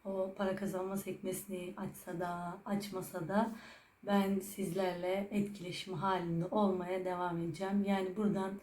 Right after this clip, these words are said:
siz izlediğiniz sürece ben vlog atmaya devam edeceğim arkadaşlar. Sizlerle birlikte olmaya devam edeceğim. Buna emin olabilirsiniz.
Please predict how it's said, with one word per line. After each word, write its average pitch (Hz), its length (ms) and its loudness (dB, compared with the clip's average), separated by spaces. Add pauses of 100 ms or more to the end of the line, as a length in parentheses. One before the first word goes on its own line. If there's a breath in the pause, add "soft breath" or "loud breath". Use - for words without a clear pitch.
(440 soft breath)
siz 247 280 4
izlediğiniz 190 640 4
sürece 214 560 2
ben 208 220 8
vlog 180 280 0
atmaya 196 400 0
devam 175 320 2
edeceğim 170 360 -4
arkadaşlar. 165 580 -4 (440 loud breath)
Sizlerle 185 560 2
birlikte 175 380 -2
olmaya 180 440 -2
devam 170 340 0
edeceğim. 190 400 -2 (260)
Buna 208 220 6
emin 190 260 4
olabilirsiniz. 180 840 -2